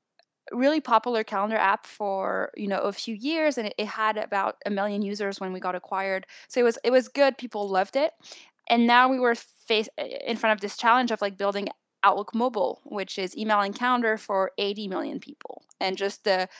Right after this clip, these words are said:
the scale of the challenge was amazing. And so we all, all stayed to, to rebuild the app.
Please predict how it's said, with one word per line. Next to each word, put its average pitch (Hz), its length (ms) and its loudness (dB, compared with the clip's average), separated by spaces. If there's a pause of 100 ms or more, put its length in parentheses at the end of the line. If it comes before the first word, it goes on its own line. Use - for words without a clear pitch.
(300)
the 220 80 4
scale 240 420 2
of 240 100 4
the 208 100 -2
challenge 196 340 -2
was 190 160 -6
amazing. 220 440 -2
And 202 120 -4
so 190 340 -4 (760)
we 233 140 0
all, 233 320 2
all 214 140 8
stayed 190 420 -4 (100)
to, 180 460 -8
to 185 340 -10
rebuild 190 360 -2
the 185 160 -10
app. - 340 -2